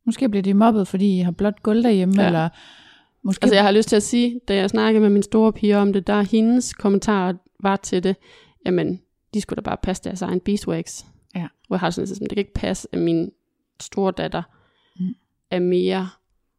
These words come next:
Speaker 1: <laughs>
Speaker 2: åben og har en så fed holdning
Speaker 1: Ja.
Speaker 2: til noget, I andre også burde have." Altså, hvis man ikke har noget godt at sige om det,
Speaker 1: Mm.
Speaker 2: hvorfor så? Altså,
Speaker 1: Ja.
Speaker 2: og når man så laver den anonym, så man har ikke engang nogen mulighed for at, jamen, hvad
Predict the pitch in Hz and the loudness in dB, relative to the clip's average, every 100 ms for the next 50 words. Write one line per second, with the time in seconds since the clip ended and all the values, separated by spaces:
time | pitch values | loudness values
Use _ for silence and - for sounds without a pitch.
0 | 269 220 220 190 202 202 185 196 - 185 | -2 2 4 4 6 6 4 0 -2 -4
1 | 185 190 180 185 190 226 - 202 175 180 | -4 -4 -4 -4 -4 -4 0 -2 0 -2
2 | 185 190 190 - _ _ 180 175 - _ | 0 -2 -4 -8 _ _ -8 -8 -12 _
3 | _ - 196 190 190 - 185 190 196 170 | _ -4 0 0 -2 -6 -4 -2 -2 -6
4 | 185 - 175 190 - 185 202 196 196 214 | -8 -6 -6 -6 -10 -8 -4 0 2 0
5 | 254 240 208 208 202 - 208 208 196 190 | 2 0 2 2 2 -2 2 4 4 0
6 | 175 _ _ 190 190 170 175 - 214 190 | -2 _ _ 0 2 0 -4 -12 -12 2
7 | 208 - 196 185 - _ _ - 180 - | 2 2 0 0 -4 _ _ -6 -6 -4
8 | 170 170 _ _ - 175 - _ - 190 | -6 -8 _ _ -8 -8 -8 _ 0 2
9 | 185 214 208 208 226 202 185 202 208 214 | 2 2 2 2 2 0 0 0 2 2
10 | 202 180 175 190 190 214 208 214 214 220 | 2 0 -2 -2 0 0 0 2 2 2
11 | 226 196 - 190 185 175 170 - _ _ | 2 0 -2 -2 -2 -2 -4 -8 _ _
12 | - _ _ - - _ 208 196 - - | -20 _ _ -20 -20 _ 0 0 -2 -20
13 | _ - 214 214 208 | _ -6 -2 0 -2